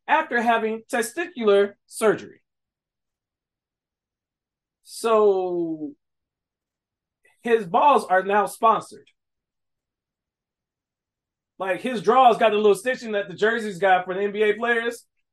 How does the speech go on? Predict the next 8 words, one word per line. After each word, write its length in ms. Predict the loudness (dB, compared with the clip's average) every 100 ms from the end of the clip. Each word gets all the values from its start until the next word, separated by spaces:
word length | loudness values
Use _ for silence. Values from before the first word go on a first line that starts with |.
| _ _ _ _ _ _ _ _ _ _ _
It 140 | -10
probably, 340 | -2 0 0 -2
he's 280 | -6 -6 -6
probably 260 | 0 0
sponsored 340 | 0 0 0 0
by 140 | -2
Savage 360 | 0 -2 -2 -6
Fenty. 420 | -10 -10 -12 -20